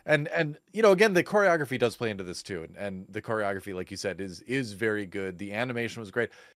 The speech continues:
Uh, when I was watching some of the stuff, I was like, "Holy cow, like, somebody had to actually, like, you know,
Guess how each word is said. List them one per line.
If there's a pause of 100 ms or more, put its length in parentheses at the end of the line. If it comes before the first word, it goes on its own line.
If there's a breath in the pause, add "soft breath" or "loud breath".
(160)
Uh, (100)
when
I
was
watching
some
of
the
stuff,
I
was
like, (240)
"Holy
cow,
like,
somebody
had
to
actually,
like, (200)
you
know,